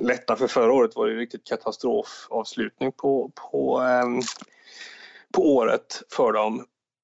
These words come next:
Samtidigt så har vi haft lite vinstvarningar och sådär från den sektorn, och det var ju någon, eh, sportklädes V D som var ute igår senast, tror jag, och sa att det liksom var, att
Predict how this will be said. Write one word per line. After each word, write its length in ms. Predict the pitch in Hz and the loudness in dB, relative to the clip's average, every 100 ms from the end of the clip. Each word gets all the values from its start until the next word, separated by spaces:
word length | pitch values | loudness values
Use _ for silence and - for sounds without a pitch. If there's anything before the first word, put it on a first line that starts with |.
| - | -6
Samtidigt 380 | - 139 131 - | 0 0 0 0
så 80 | - | 2
har 80 | |
vi 80 | 160 | 4
haft 200 | 185 170 | 2 2
lite 180 | 170 180 | -6 -6
vinstvarningar 720 | 180 170 - 143 135 131 131 | -2 -2 -2 0 0 0 -2
och 80 | 135 | -2
sådär 300 | 156 147 131 | 0 0 0
från 160 | - 147 | -4 -2
den 160 | 135 | -2
sektorn, 460 | 131 151 - 135 131 | 0 -2 -2 -6 -4
och 100 | 135 | -2
det 100 | 135 | 0
var 140 | 131 | 0
ju 80 | 131 | 2
någon, 280 | 135 127 127 | 2 2 2
eh, 160 | 123 120 - - _ - _ _ _ 151 | 2 0 -6 -20 _ -20 _ _ _ -10
sportklädes 840 | 131 - 143 - 147 131 123 - | -6 -2 -2 0 2 2 0 0
V 360 | 139 127 143 127 | 0 2 4 4
D 140 | 127 | 4
som 180 | 135 143 | 0 2
var 100 | 131 | 4
ute 240 | 131 - 135 | 2 4 0
igår 360 | 131 131 120 | 2 2 2
senast, 400 | 117 160 131 123 | 2 4 4 2
tror 200 | - 127 | 2 4
jag, 60 | 120 | 4
och 80 | 123 | 2
sa 180 | 131 | 2
att 100 | 120 | 2
det 100 | - | 2
liksom 300 | 123 120 131 | 0 0 0
var, 320 | 123 120 117 120 | 4 4 4 2
att 160 | - | -2